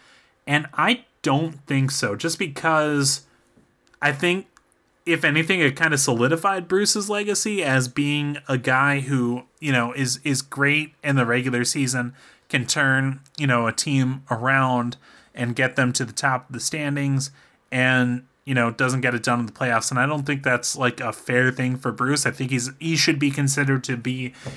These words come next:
a great qu-, coach without any qualifiers whatsoever. But, you know, that qualifier, not with me,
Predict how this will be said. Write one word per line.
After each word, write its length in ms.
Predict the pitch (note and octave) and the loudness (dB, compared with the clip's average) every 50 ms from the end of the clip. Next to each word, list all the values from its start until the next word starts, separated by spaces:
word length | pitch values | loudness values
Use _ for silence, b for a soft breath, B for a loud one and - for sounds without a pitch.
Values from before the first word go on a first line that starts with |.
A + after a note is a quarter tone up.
| B B | B B
a 160 | D3+ C3+ A#2+ | -2 -2 -2
great 440 | - - C3 C#3 D3 D3+ C#3+ C#3 - | 0 2 2 4 4 4 2 -2 -8
qu-, 240 | - - D#3+ D#3+ - - | -8 -6 -6 -8 -8 -6
coach 420 | - D3 C#3+ C#3+ D3 C#3+ C#3 - | -2 0 2 2 2 0 -2 -2
without 380 | - A#2+ A2+ A#2+ A#2 B2 - - | -2 -2 0 0 -2 -2 -4 -4
any 220 | - D3 C#3+ C#3+ | -2 0 0 0
qualifiers 760 | C#3 C#3 - C#3+ C3+ C3+ C3+ C3+ - C3+ B2 A#2+ A#2 A2+ G#2+ A#2 | -2 -2 0 0 2 2 2 2 2 2 2 2 0 -2 -4 -4
whatsoever. 800 | A2+ A#2+ B2+ B2+ B2+ - B2+ A2 A2 A#2 B2 B2+ C3+ C3+ C#3 C#3 B B B B B B B _ | -2 0 0 0 0 0 -2 0 2 2 2 2 2 0 0 -2 B B B B B B B _
But, 280 | - C#3 C#3 C#3+ C#3 - _ _ _ _ | 0 2 2 0 -2 -8 _ _ _ _
you 80 | - B2+ | -8 -4
know, 260 | A#2 A2 A2 B2 B2+ - | -2 -2 -2 -4 -6 -8
that 220 | - C#3 B2 A#2 - | -4 -2 -2 -2 0
qualifier, 840 | - C#3+ C3+ C3+ C#3 C#3+ C#3 C#3 D#3 D3 D3+ D3 D3 D3 C#3+ C#3 - - _ - | 0 2 2 4 2 2 2 2 0 0 2 0 0 -2 -2 -4 -8 -16 _ -6
not 280 | C#3 C3+ C3+ D3 D#3+ | -2 2 2 2 2
with 180 | E3+ E3 D#3 - | 2 -2 0 0
me, 380 | G#3 A3 G#3 E3+ D#3 D3+ C#3 | 2 2 2 2 0 -2 -4